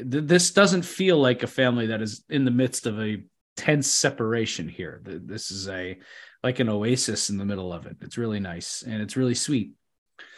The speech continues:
Again, that's another thing that makes this episode stand out. Some genuine sweetness, some genuine connection.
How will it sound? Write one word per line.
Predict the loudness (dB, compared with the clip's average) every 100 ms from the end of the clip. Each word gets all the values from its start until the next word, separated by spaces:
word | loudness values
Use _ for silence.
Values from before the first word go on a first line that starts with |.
| -20 -8 2
Again, | 8 8 8
that's | 4 4
another | 4 4
thing | 4
that | 4
makes | 2 2
this | 0
episode | 0 -2 -2
stand | -2 0 2 2
out. | 2 0 -2
Some | -2 0
genuine | 4 6 6 4 2 0
sweetness, | 0 0 0 0 -4 -4
some | -4 -4
genuine | -2 2 2 2 -2
connection. | -2 -4 -4 -6 -8 -8